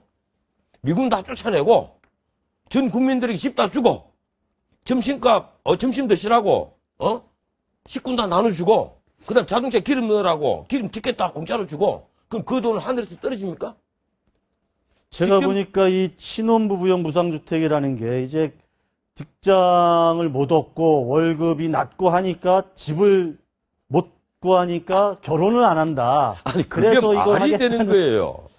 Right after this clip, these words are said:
Speaker 2: 그런 취지에서 나온 것
Speaker 1: 쉽게
Speaker 2: 같은데.
Speaker 1: 말하면 청년 실업이 느는 근본적인 이유는
Speaker 2: 네.
Speaker 1: 우리가 근본적인 원인을 해결하지 않고 자꾸 문제를 해결하려 하니까 이런 발상들이 나오는 거예요. 표만 받겠다는 발상.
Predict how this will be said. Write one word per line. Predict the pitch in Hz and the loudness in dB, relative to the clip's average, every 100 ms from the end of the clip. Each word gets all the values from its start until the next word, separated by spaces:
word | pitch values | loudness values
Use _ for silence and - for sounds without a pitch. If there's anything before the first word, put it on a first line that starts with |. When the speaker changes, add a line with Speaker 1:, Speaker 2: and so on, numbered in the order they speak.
| _ | _
Speaker 2:
그런 | 196 226 214 | -8 -8 -8
취지에서 | 190 185 196 180 | -10 -4 -4 -2
나온 | 170 156 | -4 -2
것 | 147 | -4
Speaker 1:
쉽게 | 185 262 | 0 2
Speaker 2:
같은데. | 247 | 2
Speaker 1:
말하면 | 165 113 104 214 147 76 58 _ _ - - _ _ _ _ | 2 0 0 -2 -2 -8 -16 _ _ -20 -20 _ _ _ _
청년 | - 240 233 262 277 | -10 -6 -2 -4 -4
실업이 | - 233 214 175 | -6 -8 -6 -6
느는 | 127 190 190 | -6 -4 -6
근본적인 | - 262 269 233 180 147 | -6 -6 -4 -6 -6 -8
이유는 | 95 85 85 135 107 - | -8 -8 -4 -2 -2 -6
Speaker 2:
네. | 131 120 98 | -8 -8 -6
Speaker 1:
우리가 | 113 254 254 | -6 -6 -4
근본적인 | 285 330 320 247 165 | -4 -4 -6 -4 -2
원인을 | 117 240 349 349 226 | 0 2 2 2 0
해결하지 | 233 233 233 208 | 0 0 -2 -4
않고 | 214 196 | -10 -12
자꾸 | - - - | -16 -16 -12
문제를 | 214 247 262 208 | -8 -6 -6 -8
해결하려 | 170 202 202 214 202 180 | -8 -6 -6 -6 -8 -8
하니까 | 175 160 190 170 82 - _ | -8 -10 -4 -4 -4 -10 _
이런 | - 262 254 | -6 -4 -4
발상들이 | 180 214 254 226 175 | -8 -10 -10 -8 -10
나오는 | 113 101 | -10 -12
거예요. | 82 80 57 - _ _ _ _ _ _ | -14 -16 -18 -20 _ _ _ _ _ _
표만 | - 254 254 | -6 -4 -2
받겠다는 | 180 156 147 120 95 - | -4 -10 -10 -10 -10 -14
발상. | 95 87 78 | -14 -14 -16